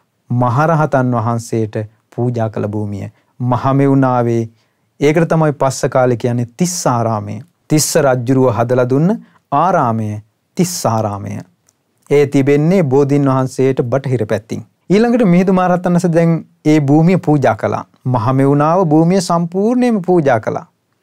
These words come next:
මහමෙවුනාව කියලා කියන්නේ දෙව්-, වන්දනා කළ යුතු තැනක්. ඒ රජමැදුර තිබුණ තැන තිස්සාරාමේ මිහිඳු මහරහතන් වහන්සේගේ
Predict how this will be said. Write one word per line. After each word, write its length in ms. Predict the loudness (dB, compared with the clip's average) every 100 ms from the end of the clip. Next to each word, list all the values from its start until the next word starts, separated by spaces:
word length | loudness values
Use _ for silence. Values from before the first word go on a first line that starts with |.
| _ _ -20 _
මහමෙවුනාව 680 | -2 0 2 2 2 2 2
කියලා 260 | 2 0 0
කියන්නේ 240 | 0 0
දෙව්-, 320 | 0 0 0 -2 -2
වන්දනා 500 | 0 2 2 0 0
කළ 220 | 2 2
යුතු 260 | 2 0 -2
තැනක්. 340 | 0 0 -4 _ _ _ _ _ _ _
ඒ 160 | 0 2
රජමැදුර 560 | 2 2 2 2 2 2
තිබුණ 360 | 0 0 0 0
තැන 160 | 0 -2 -6 _
තිස්සාරාමේ 880 | -4 -4 0 0 2 2 2 2 0 -6 _ -6
මිහිඳු 360 | -2 0 2 2
මහරහතන් 560 | 2 2 2 0 0
වහන්සේගේ 260 | -2 0